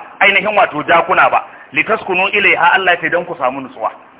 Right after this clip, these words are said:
Kin ga da ke ba ta da miji, shi yasa ba ta da nutsuwa, domin ka'idar aure in an yi shi nutsuwa ake samu. To ita tun da ba ta da shi, ba ta da nutsuwa, mahaukaciya ce a kwakwalwarta, a tunaninta, a duk abin da take gadara.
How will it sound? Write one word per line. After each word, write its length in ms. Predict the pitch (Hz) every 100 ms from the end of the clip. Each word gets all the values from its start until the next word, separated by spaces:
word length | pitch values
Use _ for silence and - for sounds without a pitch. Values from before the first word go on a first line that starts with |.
| _ _ _ _ _ _ _ -
Kin 140 | 226
ga 80 | 233
da 80 | 220
ke 100 | 190
ba 160 | 220
ta 80 | 208
da 80 | 196
miji, 220 | 196 190
shi 80 | 175 196
yasa 120 | 208
ba 120 | 196
ta 100 | 175
da 80 | 151
nutsuwa, 320 | 127 117 127 127
domin 280 | 143 214
ka'idar 520 | 214 226 262 254 226 202
aure 160 | 208 214
in 100 | 208
an 140 | 220 220
yi 80 | 226
shi 60 | 196
nutsuwa 280 | 165 185 185
ake 180 | 185 160
samu. 220 | 147 139 127 - - - - - -
To 60 | 180
ita 140 | 226
tun 180 | 240 285
da 100 | 254
ba 140 | 240 226
ta 80 |
da 80 | 208 180
shi, 80 |
ba 140 | 190 202
ta 80 | 196
da 60 |
nutsuwa, 420 | 165 151 170 160 - - - -
mahaukaciya 760 | 185 226 240 240 254 226 220 214
ce 60 |
a 100 | 202 180
kwakwalwarta, 540 | 226 240 233 247 220
a 80 | 175
tunaninta, 680 | 180 180 180 220 247 226 208 - - -
a 80 |
duk 140 | 160 330
abin 200 | 359 -
da 80 | 208
take 200 | 185 175 151
gadara. 380 | 135 143 127